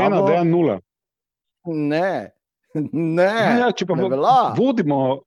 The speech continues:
Speaker 2: vodimo,
Speaker 1: Dobro.
Speaker 2: vodimo, vodimo,
Speaker 1: Okej,
Speaker 2: vodimo,
Speaker 1: okej.
Speaker 2: ena nula.
Speaker 1: Jaz sem začel,
Speaker 2: Uhu.
Speaker 1: jaz sem začel zelo preprosto, katero osnovno šolo in na katero srednjo šolo sem jaz hodil.
Speaker 2: Aha,
Speaker 1: Ne googlaj.
Speaker 2: eh, osnovno šolo si v Dogoše hodil, ne? Torej,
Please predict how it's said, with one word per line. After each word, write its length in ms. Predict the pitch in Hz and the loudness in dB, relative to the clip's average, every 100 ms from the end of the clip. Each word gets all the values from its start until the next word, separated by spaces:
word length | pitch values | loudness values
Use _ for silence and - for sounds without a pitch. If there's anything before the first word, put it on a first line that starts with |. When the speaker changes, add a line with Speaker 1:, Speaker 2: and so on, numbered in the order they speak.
| _ _ | _ _
Speaker 2:
vodimo, 560 | 104 170 240 160 120 107 | -8 -4 -2 -2 -2 -2
Speaker 1:
Dobro. 140 | 135 165 | -2 0
Speaker 2:
vodimo, 240 | 143 143 | 2 2
vodimo, 380 | 143 156 110 92 | 0 -4 -6 -6
Speaker 1:
Okej, 80 | - | -2
Speaker 2:
vodimo, 280 | 156 135 113 | -2 0 -2
Speaker 1:
okej. 180 | 147 160 | -2 -4
Speaker 2:
ena 140 | 131 | -4
nula. 180 | 131 110 | -6 -4
Speaker 1:
Jaz 200 | 151 208 | 0 0
sem 160 | 254 190 | 0 0
začel, 340 | 165 - 202 | 0 2 4
Speaker 2:
Uhu. 220 | 226 233 - | 6 4 -2
Speaker 1:
jaz 180 | 170 185 | -8 -6
sem 120 | 208 | -6
začel 300 | 160 143 196 | -6 -4 -6
zelo 220 | 165 208 | -4 -4
preprosto, 760 | 165 180 143 156 185 180 135 135 151 _ | -2 -2 -2 -2 -4 -6 -4 -4 -4 _
katero 360 | - 165 190 170 | -6 -2 0 -2
osnovno 420 | - 156 196 180 | -2 -6 -4 -4
šolo 300 | - 185 180 | -4 -2 -2
in 120 | 156 | -2
na 120 | 127 | -6
katero 320 | 110 120 165 156 | -8 -8 -6 -6
srednjo 420 | 156 151 135 110 | -4 -4 -6 -8
šolo 300 | 117 120 120 | -6 -6 -6
sem 140 | 113 | -8
jaz 120 | 110 - | -10 -8
hodil. 280 | 123 120 - _ _ _ _ _ _ _ _ _ _ _ _ _ _ _ _ _ _ _ _ _ _ _ _ _ _ _ - | -6 -6 -8 _ _ _ _ _ _ _ _ _ _ _ _ _ _ _ _ _ _ _ _ _ _ _ _ _ _ _ -18
Speaker 2:
Aha, 240 | - 123 123 | -8 -6 -6
Speaker 1:
Ne 120 | 95 | -6
googlaj. 260 | 151 110 | -4 -2
Speaker 2:
eh, 120 | 104 - | -2 -4
osnovno 320 | 113 165 165 | -6 -4 -2
šolo 140 | 175 | -2
si 140 | - 120 | -4 -6
v 100 | 98 | -4
Dogoše 500 | 113 110 185 - 202 | -4 0 0 -2 -6
hodil, 320 | - 196 196 | -2 -2 0
ne? 220 | 117 175 | -2 -4
Torej, 380 | 180 139 127 | -4 -4 -4